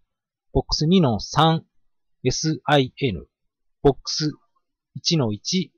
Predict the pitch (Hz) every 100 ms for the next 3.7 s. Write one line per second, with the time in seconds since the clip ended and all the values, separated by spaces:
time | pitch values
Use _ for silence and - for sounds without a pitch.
0 | _ _ _ _ _ 143 151 - 160 -
1 | 151 131 - 139 - - _ _ _ _
2 | _ - 139 120 117 113 101 92 - _
3 | _ _ _ 151 143 143 143